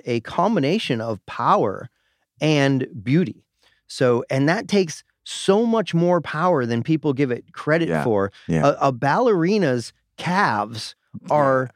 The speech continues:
Speaker 2: Yeah. <laughs>
Speaker 1: are
Speaker 2: Rocks.
Speaker 1: something, you know, we say, "Oh, she's so graceful and beautiful and delicate." She's
Speaker 2: Mm.
Speaker 1: delicate like she could Tony Jaa the shit out of you.
Speaker 2: <laughs>
Speaker 1: She is not delicate by any means.
Speaker 2: Right.
Speaker 1: She will kick a hole in three foot concrete.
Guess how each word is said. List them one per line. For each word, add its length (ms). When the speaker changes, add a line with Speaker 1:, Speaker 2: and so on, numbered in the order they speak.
Speaker 2:
Yeah. 180
<laughs> 20
Speaker 1:
are 300
Speaker 2:
Rocks. 800
Speaker 1:
something, 500
you 160
know, 140
we 120
say, 220
"Oh, 220
she's 240
so 240
graceful 800
and 180
beautiful 580
and 160
delicate." 540
She's 280
Speaker 2:
Mm. 40
Speaker 1:
delicate 520
like 260
she 200
could 200
Tony 340
Jaa 320
the 120
shit 300
out 200
of 140
you. 260
Speaker 2:
<laughs> 440
Speaker 1:
She 180
is 80
not 460
delicate 500
by 220
any 360
means. 400
Speaker 2:
Right. 100
Speaker 1:
She 140
will 180
kick 280
a 100
hole 600
in 240
three 320
foot 260
concrete. 640